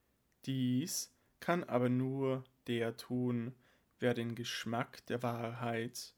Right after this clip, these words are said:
nie gekostet hat. Denn in der ersten Ahnung des Wahren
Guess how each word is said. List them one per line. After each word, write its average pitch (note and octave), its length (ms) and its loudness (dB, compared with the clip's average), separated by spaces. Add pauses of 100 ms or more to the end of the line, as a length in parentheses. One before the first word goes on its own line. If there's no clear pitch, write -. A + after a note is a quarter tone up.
(140)
nie B2+ 400 0 (120)
gekostet B2+ 680 -6
hat. - 360 -8 (680)
Denn C#3 300 6
in C#3 180 -2
der C3+ 120 4
ersten E3 480 0
Ahnung A#2 640 0 (300)
des - 280 -2
Wahren A2+ 680 -2